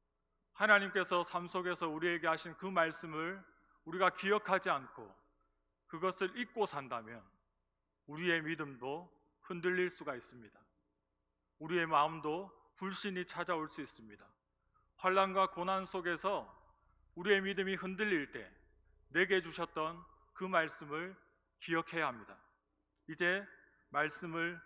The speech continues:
맺겠습니다. 사랑하는 여러분, 말씀을 기억하지 않았기 때문에, 말씀에 대한 무지와 망각 때문에 제자들은 믿음-, 믿음을 잃어버리고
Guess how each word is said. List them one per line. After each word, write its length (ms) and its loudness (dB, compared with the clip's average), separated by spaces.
맺겠습니다. 720 -8
사랑하는 560 0
여러분, 460 -8
말씀을 640 0
기억하지 600 0
않았기 320 -2
때문에, 420 -16
말씀에 500 2
대한 320 2
무지와 640 -2
망각 480 -2
때문에 320 -10
제자들은 680 -4
믿음-, 460 -8
믿음을 560 -4
잃어버리고 760 -4